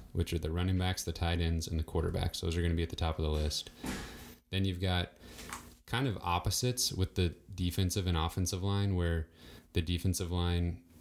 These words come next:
has a lot of up and down. The offensive line's very consistent. Those, those in the middle, whether you wanna put one on top of the other, and then wide receivers, linebackers, and defensive backs, it's a lot of question marks.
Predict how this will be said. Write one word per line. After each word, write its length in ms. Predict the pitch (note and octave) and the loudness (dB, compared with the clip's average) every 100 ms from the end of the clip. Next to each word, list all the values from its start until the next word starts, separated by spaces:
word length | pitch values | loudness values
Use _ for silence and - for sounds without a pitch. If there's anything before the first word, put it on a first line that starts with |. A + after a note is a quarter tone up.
| - - - | -20 -18 -14
has 260 | - F2 E2 | -2 0 2
a 40 | |
lot 340 | D#2+ E2+ E2+ E2+ | 0 0 2 2
of 80 | |
up 140 | F2 E2+ | -2 0
and 120 | F2 | 0
down. 440 | E2 E2+ F2 F2 | 2 2 2 0
The 100 | F2 | -2
offensive 380 | E2+ D#2+ E2+ E2 | -2 0 0 0
line's 220 | E2 E2 | 0 0
very 180 | D#2 E2+ | 2 -2
consistent. 680 | E2 E2 - E2+ - F2+ - | 0 0 0 0 0 0 0
Those, 260 | F2 E2+ - | 0 0 0
those 260 | F#2 F2 | 0 0
in 100 | F2 | 2
the 60 | E2+ | 2
middle, 400 | E2 E2+ F2 E2+ - - - - | 2 2 0 -2 -8 -18 -18 -4
whether 240 | F2 E2+ | 0 0
you 120 | E2+ | 2
wanna 180 | E2 E2+ | 2 0
put 200 | - F2+ | 0 -2
one 160 | E2 E2+ | 0 0
on 80 | E2 | 2
top 240 | F2 E2 | 0 0
of 60 | D#2+ | 0
the 100 | E2 | 0
other, 240 | E2+ E2+ E2 | 2 0 0
and 160 | E2+ | 0
then 260 | E2 D#2+ D#2+ - - - - - - | 2 2 0 -4 -18 -18 -18 -18 -18
wide 280 | - F2 F2+ | -4 0 2
receivers, 580 | F2+ - F#2 F2 F2 - | 0 0 2 2 0 0
linebackers, 680 | E2+ E2+ E2+ E2+ E2 E2+ E2 | 0 2 2 2 0 -2 0
and 160 | D#2+ D#2 | 0 2
defensive 440 | E2 F#2+ E2+ F2+ | 2 2 0 -2
backs, 320 | F2+ F2 - | 0 0 -2
it's 180 | D#2+ - | -4 -2
a 100 | E2+ | 0
lot 280 | E2 E2 D#2+ | 2 2 0
of 60 | |
question 360 | - D#2+ - E2+ | 0 -2 0 0
marks. 400 | - - - - | 0 -2 -4 -10